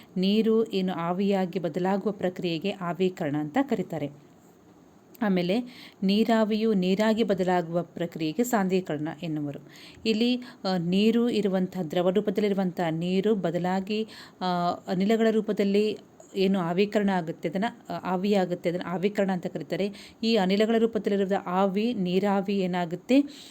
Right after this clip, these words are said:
ಪುನಃ, ಆ, ಬದಲಾಗುವಂಥ ಪ್ರಕ್ರಿಯೆಗೆ ಏನಂತ ಕರೀತಾರೆ? ಸಾಂದ್ರೀಕರಣ ಅಂತ ಕರೀತಾರೆ. ಇವೆರಡನ್ನ ಸ್ಪ-, ಸ್ಪಷ್ಟವಾಗಿ ಅರ್ಥ ಮಾಡಿಕೊಳ್ಳಿ. ನೀರು ಆವಿಯಾಗಿ ಬದಲಾಗುವ ಪ್ರಕ್ರಿಯೆಗೆ ಆವಿಕರಣ ಅಂತ ಕರೀತಾರೆ.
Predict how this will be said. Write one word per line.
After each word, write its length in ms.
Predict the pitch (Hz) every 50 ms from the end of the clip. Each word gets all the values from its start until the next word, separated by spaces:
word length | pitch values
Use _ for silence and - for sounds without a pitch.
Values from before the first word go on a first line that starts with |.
| - - - - 202
ಪುನಃ, 460 | 190 190 - 208 214 220 233 240 247 269 277 285 294 294 - - - - - -
ಆ, 40 | 202 196 196 196 190 190 190 190 190 - - - - - - - - - - -
ಬದಲಾಗುವಂಥ 680 | 180 196 185 196 196 208 214 214 202 202 208 208 196 202 185
ಪ್ರಕ್ರಿಯೆಗೆ 720 | 185 - - 185 185 - 185 185 175 165 165 151 - 233
ಏನಂತ 360 | 220 214 208 196 185 180 -
ಕರೀತಾರೆ? 680 | 165 175 165 151 - 190 247 294 294 - - - - - - -
ಸಾಂದ್ರೀಕರಣ 640 | - - 185 180 180 165 180 185 185 - 160 147 156
ಅಂತ 180 | 156 147 151 - 277
ಕರೀತಾರೆ. 440 | 269 233 190 156 - 160 143 143 - - - -
ಇವೆರಡನ್ನ 280 | 185 180 170 180 190 208
ಸ್ಪ-, 360 | 202 - - - - - 190
ಸ್ಪಷ್ಟವಾಗಿ 560 | 180 - - 190 185 190 180 175 170 - 196
ಅರ್ಥ 160 | 180 180 -
ಮಾಡಿಕೊಳ್ಳಿ. 520 | 165 165 160 160 - - - 170 208 247 240 - - - - - -
ನೀರು 360 | 190 208 220 220 233 233 -
ಆವಿಯಾಗಿ 600 | 190 180 175 185 196 220 220 214 214 208 196 220
ಬದಲಾಗುವ 520 | 190 185 - 185 185 175 175 170 175 175
ಪ್ರಕ್ರಿಯೆಗೆ 580 | 175 - - 170 165 - 180 180 160 156 151 180
ಆವಿಕರಣ 500 | 151 156 156 - 202 202 208 214 190 185
ಅಂತ 200 | 175 170 - 175
ಕರೀತಾರೆ. 680 | 160 - 170 165 - - 208 254 277 269 - - -